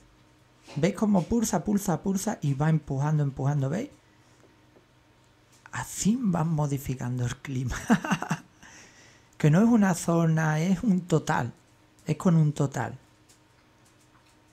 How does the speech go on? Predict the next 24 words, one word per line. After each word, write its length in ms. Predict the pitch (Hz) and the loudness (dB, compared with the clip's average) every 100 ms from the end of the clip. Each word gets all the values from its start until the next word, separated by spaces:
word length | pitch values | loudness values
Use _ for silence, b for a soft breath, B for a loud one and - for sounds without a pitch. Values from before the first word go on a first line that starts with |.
| _ - | _ -4
Desde 380 | 131 139 131 147 | 0 0 2 2
un 140 | 180 | 2
punto 500 | 175 254 269 233 277 | 2 0 0 0 0
en 80 | 240 | 0
general, 560 | - 196 185 247 285 | -2 0 0 0 -2
¿veis? 280 | 254 220 277 - - - | -4 -4 -6 -10 -16 -8
Van 340 | 139 139 147 | -2 0 2
empujando, 580 | 147 143 143 147 208 220 | 2 0 -2 0 2 2
empujando, 680 | 165 - 135 175 208 214 247 | 0 -2 0 0 0 0 -4
trayendo 680 | - - 120 123 135 135 135 | -4 -6 -4 -4 -2 0 0
aire 280 | 131 127 | 0 -2
caliente, 500 | 123 120 175 208 185 | -4 0 2 2 0
echándolo, 720 | 151 - 120 123 123 127 127 - | -4 -4 -4 -2 -2 -2 -2 -4
bueno, 220 | 165 151 - | -6 -6 -8
eh, 160 | 139 127 | -12 -10
trayendo 440 | 135 123 127 127 | -8 -6 -4 -4
aire 200 | 123 120 | -4 -6
frío, 360 | - 196 208 202 | -4 0 2 0
echando 400 | 180 143 139 135 | -2 -2 -2 -2
aire 240 | 139 139 | -2 -4
caliente 400 | 139 131 143 135 | -6 -4 -4 -4
para 160 | 131 127 | -6 -4
arriba. 300 | 180 196 208 - B B B B B - _ _ _ _ _ _ _ _ _ _ _ - | -2 -2 -6 -14 B B B B B -20 _ _ _ _ _ _ _ _ _ _ _ -4
¿Veis? 300 | 127 170 | -2 0